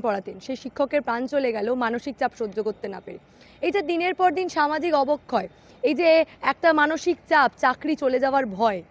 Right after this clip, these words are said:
যদিও চাকরি চলেই গেছে এক প্রকার, তা এখন পরিষ্কার হয়ে গেছে। এবং কফিনের শেষ পেরেকটুকুও পুঁততে দেওয়া হলো যখন নতুন বিজ্ঞপ্তি জারি হলো। তারপর থেকে একাধিক মানসিক চাপ সহ্য করছেন এই ছাব্বিশ হাজার শিক্ষক।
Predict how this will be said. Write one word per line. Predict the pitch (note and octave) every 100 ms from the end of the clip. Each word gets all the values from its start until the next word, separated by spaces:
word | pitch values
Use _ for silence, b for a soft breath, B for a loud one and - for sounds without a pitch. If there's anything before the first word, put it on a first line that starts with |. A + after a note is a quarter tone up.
| b b
যদিও | A#3 B3 F4
চাকরি | E4+ - F4+
চলেই | - C#4 D4 E4
গেছে | E4 E4
এক | D4+
প্রকার, | E4 D#4+ C4+ C4
তা | B3+
এখন | C#4 D4
পরিষ্কার | B3 B3 - C4 A3
হয়ে | F#3+
গেছে। | F#3 F#3+ G3 B B B
এবং | C#4 F#4+ F4
কফিনের | C#4+ C4+ F4 G4
শেষ | F#4+ - D#4 -
পেরেকটুকুও | F4 F4+ - F#4+ G4+
পুঁততে | G4 E4+ C4+
দেওয়া | D#4 E4+ F4
হলো | E4 B3 C4+ B -
যখন | C#4+ D#4 C#4
নতুন | E4+ D#4
বিজ্ঞপ্তি | C4 A3 B3+ -
জারি | G#3 G3
হলো। | F#3 F#3 G3 _ _ _ -
তারপর | C#4+ D4 D4+
থেকে | C#4+ D#4+ E4+
একাধিক | D4 D4 D#4 D#4+
মানসিক | D#4 D4 D#4
চাপ | D4+ D4+
সহ্য | - D4+ B3
করছেন | D#4 E4 - B3+
এই | B3+
ছাব্বিশ | A3+ G3 A3+
হাজার | A#3 A#3
শিক্ষক। | - F#3+ -